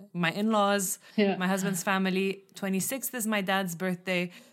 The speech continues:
Speaker 1: By the time we
Speaker 2: Wow.
Speaker 1: get to
Speaker 2: <laughs>
Speaker 1: twenty-seven, like, I think it doesn't matter how intuitively we eat, that,
Speaker 2: Yeah.
Speaker 1: like, the, the, the fact that you're eating, you know,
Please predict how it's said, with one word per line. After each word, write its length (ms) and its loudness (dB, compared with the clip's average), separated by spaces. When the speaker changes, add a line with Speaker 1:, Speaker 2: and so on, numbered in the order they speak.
Speaker 1:
By 140 4
the 100 0
time 380 6
we 60 0
Speaker 2:
Wow. 140 10
Speaker 1:
get 140 4
to 40 -4
Speaker 2:
<laughs> 20 -4
Speaker 1:
twenty-seven, 880 4
like, 500 4
I 80 0
think 300 0
it 100 -2
doesn't 280 2
matter 260 6
how 200 6
intuitively 680 0
we 160 0
eat, 260 -2
that, 220 10
Speaker 2:
Yeah. 300 4
Speaker 1:
like, 380 0
the, 220 2
the, 400 0
the 100 -8
fact 280 6
that 220 -6
you're 120 -2
eating, 420 0
you 100 2
know, 260 2